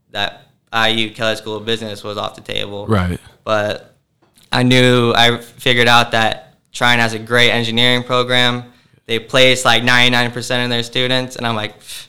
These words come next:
Speaker 1: I need to look something into engineering 'cause I'm good at math and other, and science and stuff." Like, I kinda think this is calling me.
Speaker 2: Right.
Speaker 1: So I chose chemical engineering. After my freshman year,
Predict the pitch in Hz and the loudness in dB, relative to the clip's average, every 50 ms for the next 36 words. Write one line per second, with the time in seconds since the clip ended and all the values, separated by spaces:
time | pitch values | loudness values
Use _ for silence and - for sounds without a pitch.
0 | _ _ _ _ _ _ _ _ _ _ _ - 113 131 139 127 117 117 113 98 | _ _ _ _ _ _ _ _ _ _ _ -2 0 2 2 2 2 0 -2 -4
1 | 101 110 113 110 - 120 110 110 113 113 110 110 107 - - 113 110 107 113 127 | -4 -6 -8 -6 -6 -6 -6 -4 -4 -6 -4 -6 -6 -6 -6 -6 -6 -4 -2 0
2 | 131 123 107 - - 113 110 113 110 117 120 117 113 107 - 107 113 113 113 113 | 0 0 -2 -4 -6 -6 -6 -4 -4 -2 -2 0 0 -2 -2 -2 -2 0 2 2
3 | 113 117 113 113 - 107 101 104 107 107 104 _ _ _ _ _ _ _ _ _ | 2 0 -2 -4 -10 -14 -14 -14 -16 -18 -20 _ _ _ _ _ _ _ _ _
4 | _ _ _ - 117 120 117 117 117 113 113 - - - 113 110 107 - - 123 | _ _ _ -4 -4 -2 0 0 -2 -2 -4 -8 -10 -10 -10 -10 -8 -4 -2 0
5 | 120 123 120 120 120 113 - 113 110 - - 113 113 110 - - 107 107 104 - | 2 2 2 2 0 -2 -6 -10 -10 -6 -4 -4 -4 -4 -4 -4 -6 -6 -6 -10
6 | - - _ _ _ _ _ _ _ _ _ _ _ _ _ _ _ _ _ _ | -16 -18 _ _ _ _ _ _ _ _ _ _ _ _ _ _ _ _ _ _
7 | _ _ _ _ _ _ _ _ _ _ _ _ _ _ - 107 107 107 104 - | _ _ _ _ _ _ _ _ _ _ _ _ _ _ -8 -8 -6 -6 -8 -8
8 | - 120 135 139 123 - 110 107 107 110 110 - 101 104 - 113 123 131 127 117 | -4 -2 0 0 0 -2 -4 -8 -8 -10 -10 -12 -14 -10 -2 0 2 4 4 2
9 | 110 107 95 95 - _ _ _ _ - 101 101 98 101 - - - - 123 127 | 2 -2 -6 -14 -18 _ _ _ _ -6 -4 -2 -2 -2 -4 -4 2 4 4 4
10 | 120 - 151 143 131 127 - 165 175 165 147 - 143 143 139 135 135 131 135 135 | 6 6 6 6 6 6 4 4 4 4 4 4 4 4 4 4 4 4 4 6
11 | 135 135 135 131 131 135 135 - _ _ _ _ _ _ _ _ _ _ _ - | 6 6 4 4 2 -2 -6 -12 _ _ _ _ _ _ _ _ _ _ _ 2
12 | 131 143 139 - 135 131 123 117 - - 139 143 143 - - 131 123 123 123 123 | 2 2 2 2 2 2 2 2 2 2 2 4 4 2 0 0 2 4 4 4
13 | 120 120 113 | 4 2 0